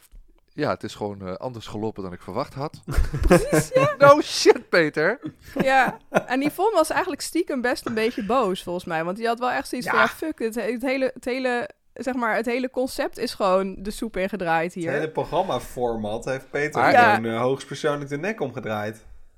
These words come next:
Speaker 1: Maar ik vond wel, Yvonne, die kon het inderdaad, ik vond het sowieso wel vet dat ze dat gewoon inderdaad op camera hebben gedaan en in de
Speaker 2: Ja,
Speaker 1: montage
Speaker 2: ja,
Speaker 1: hebben gelaten
Speaker 2: zeker.
Speaker 1: in plaats van ergens achteraf, hè?
Speaker 2: Nee.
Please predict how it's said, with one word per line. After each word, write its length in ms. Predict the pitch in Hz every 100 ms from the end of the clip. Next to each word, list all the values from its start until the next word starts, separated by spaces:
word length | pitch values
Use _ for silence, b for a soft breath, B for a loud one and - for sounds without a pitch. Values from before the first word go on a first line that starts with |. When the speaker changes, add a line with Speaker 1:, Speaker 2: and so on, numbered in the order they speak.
| -
Speaker 1:
Maar 200 | - 131
ik 80 | 151
vond 200 | - 180
wel, 340 | 151 170 214 180
Yvonne, 260 | 160 180
die 80 | 165
kon 160 | 151 143
het 200 | 131 -
inderdaad, 360 | 139 143 -
ik 100 | 147
vond 200 | - 165
het 80 | -
sowieso 340 | 175 156 156 175
wel 120 | 139
vet 220 | 147 147
dat 140 | 139
ze 60 | -
dat 160 | 131 -
gewoon 160 | 123
inderdaad 320 | 120 117 113 -
op 160 | 151
camera 420 | - 139 135 123 113
hebben 180 | 110
gedaan 320 | 110 113 107 110
en 80 |
in 120 | 135 127
de 60 |
Speaker 2:
Ja, 100 | 180
Speaker 1:
montage 220 | 170 165 165
Speaker 2:
ja, 60 |
Speaker 1:
hebben 160 | 160 156
gelaten 160 | 143 135
Speaker 2:
zeker. 160 | 160
Speaker 1:
in 60 | 160
plaats 220 | 135 -
van 220 | 139 131
ergens 320 | - 131 123
achteraf, 420 | 120 110 127 127 -
hè? 80 |
Speaker 2:
Nee. 140 | 123